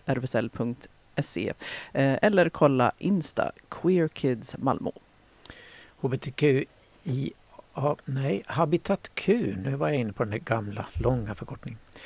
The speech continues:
Speaker 2: Habitat Q, ungdomshänget för ungdomar tretton till nitton år, träffas för sista gången i år, den trettonde december, eh,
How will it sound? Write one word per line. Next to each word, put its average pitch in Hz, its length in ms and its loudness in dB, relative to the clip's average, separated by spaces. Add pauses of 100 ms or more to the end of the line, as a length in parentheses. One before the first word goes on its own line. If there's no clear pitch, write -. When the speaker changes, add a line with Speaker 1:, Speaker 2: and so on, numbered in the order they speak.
(200)
Speaker 2:
Habitat 190 340 2
Q, 170 300 2
ungdomshänget 147 840 4
för 139 100 2
ungdomar 120 460 2
tretton 120 440 -2
till 127 160 -2
nitton 120 360 -2
år, 127 200 4
träffas 113 600 -2
för 113 220 -2
sista - 480 -2
gången 139 320 2
i 170 80 -2
år, 180 280 2 (420)
den - 160 -4
trettonde 135 600 0
december, 113 640 0 (760)
eh, 120 220 -2